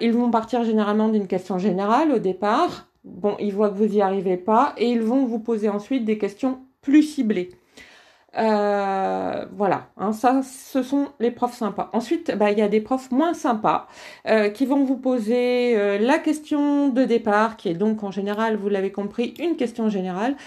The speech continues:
et puis qui ensuite vont vous laisser vous débrouiller. Et donc, euh, ils peuvent laisser le sis-, le silence s'installer. Et ce n'est jamais très agréable pour un étudiant de regarder son enseignant dans le blanc des yeux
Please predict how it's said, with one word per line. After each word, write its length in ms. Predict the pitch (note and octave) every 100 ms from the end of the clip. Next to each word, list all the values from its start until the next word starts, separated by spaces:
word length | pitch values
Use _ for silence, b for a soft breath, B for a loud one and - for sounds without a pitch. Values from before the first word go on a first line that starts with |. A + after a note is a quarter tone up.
| B B
et 180 | - C#4+
puis 180 | D4+ D4+
qui 140 | C#4+
ensuite 320 | A#3+ A#3+ D4
vont 180 | A3+ D#4
vous 140 | C4 C#4
laisser 340 | B3 B3 D#4
vous 140 | B3+
débrouiller. 640 | A3 D#4 C4 D4 A#3+ G#3+ -
Et 140 | A#3 A3+
donc, 500 | D4 D4+ D4 D4 C4+
euh, 240 | A#3+ A#3 A3+
ils 160 | B3
peuvent 260 | B3 D#4+ C#4
laisser 460 | A#3 A#3 - C4 -
le 160 | G3+ A3+
sis-, 300 | A3 G#3+ - _ _
le 160 | G#3 G#3+
silence 520 | G#3 G#3 A3 D4 - - B B B
s'installer. 760 | - D4+ C#4+ - A#3+ G#3+ G#3+ - _ _ _
Et 240 | A#3 A3+ A3
ce 180 | -
n'est 420 | A3 G#3+ G#3 G3+ G3+
jamais 580 | F3+ C4+ C#4 C#4 - -
très 340 | - C#4+ C4
agréable 520 | A#3+ G#3+ A3 A#3 G#3+ G3+
pour 200 | A3 G#3+
un 80 |
étudiant 460 | G#3 G#3 G#3 A3+ C#4
de 260 | A#3+ A3+ G#3+
regarder 680 | G#3 G#3 G3+ G3+ A3+ A3+
son 260 | A3 - G#3+
enseignant 460 | G3 - G3 G3+ G#3+
dans 200 | G#3 G#3+
le 60 |
blanc 200 | G#3+ G#3+
des 240 | G#3 G3+ F#3
yeux 180 | A3+